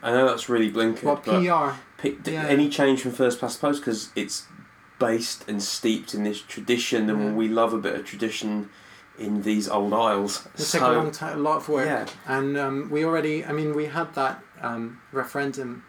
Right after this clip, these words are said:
Speaker 2: years back on, um, on reform, where the, basically the Conservatives and the Lib Dems, it looked to me like it was one of the agreements for the coalition that there'd be a vote on it.
Speaker 1: Yeah.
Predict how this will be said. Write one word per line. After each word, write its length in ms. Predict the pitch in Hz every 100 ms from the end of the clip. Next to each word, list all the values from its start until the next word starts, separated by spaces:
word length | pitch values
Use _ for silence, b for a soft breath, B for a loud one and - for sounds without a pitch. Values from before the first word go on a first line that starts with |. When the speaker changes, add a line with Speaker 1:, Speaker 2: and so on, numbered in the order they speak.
| 135
Speaker 2:
years 280 | 135 135 -
back 360 | 127 120 - - - - -
on, 420 | 117 117 113 120 120
um, 400 | 117 107 107 90 - - - - - -
on 200 | 120 120
reform, 680 | 117 117 - 139 135 120 120 B B B 127
where 180 | 127
the, 340 | 113 120 120 - - -
basically 440 | 139 135 123 131
the 120 | 117
Conservatives 1000 | 127 120 113 139 135 131 - 117 113 - -
and 120 | 117
the 40 |
Lib 240 | 120 120 110
Dems, 400 | 127 120 113 -
it 100 | 147
looked 180 | 160 -
to 100 | 131
me 200 | 165 175
like 220 | 127 110
it 80 | 127
was 160 | 110 -
one 160 | 127 113
of 80 |
the 140 | - 117
agreements 400 | - 127 117 -
for 140 | 107
the 100 | -
coalition 580 | - 120 123 131 - 117
that 120 | 110
there'd 180 | 117 107
be 60 | 110
a 40 |
vote 240 | 117 131
on 160 | 113 117
it. 100 | 120 -
Speaker 1:
Yeah. 220 | 117